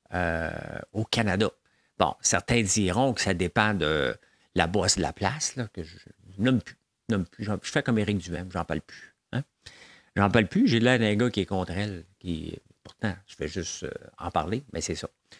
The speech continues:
Donc, on est la pire, moins trente-quatre pour cent. C'est la pire année depuis deux mille un. Quand même, hein ? La pire année depuis deux mille un à Montréal, alors qu'on est en besoin criant totalement. Mais, euh,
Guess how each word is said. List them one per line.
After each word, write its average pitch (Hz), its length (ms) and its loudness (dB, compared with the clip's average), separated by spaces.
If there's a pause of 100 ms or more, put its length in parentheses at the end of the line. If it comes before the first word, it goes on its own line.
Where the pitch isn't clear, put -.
(220)
Donc, 113 140 8
on 127 100 8
est 160 120 10
la 165 120 10
pire, 156 280 6
moins 196 320 8
trente-quatre 147 500 6
pour - 200 2
cent. 135 180 4 (240)
C'est - 140 2
la 117 120 6
pire 196 220 2
année 151 220 4
depuis 110 280 2
deux 131 260 4
mille 104 360 4
un. 107 140 -2 (1160)
Quand 85 140 -8
même, 87 240 -2
hein ? 139 160 -6 (480)
La - 140 -2
pire 139 340 2
année 101 280 0 (460)
depuis 82 240 -2
deux 98 180 4
mille 90 180 2
un 95 200 -2 (120)
à 85 80 2
Montréal, 82 560 0 (300)
alors 101 280 2
qu'on 95 140 -2
est 98 180 -2
en 95 140 -2
besoin 95 340 -2
criant 95 460 -2 (600)
totalement. 85 440 -2 (140)
Mais, 95 500 2
euh, 62 360 -2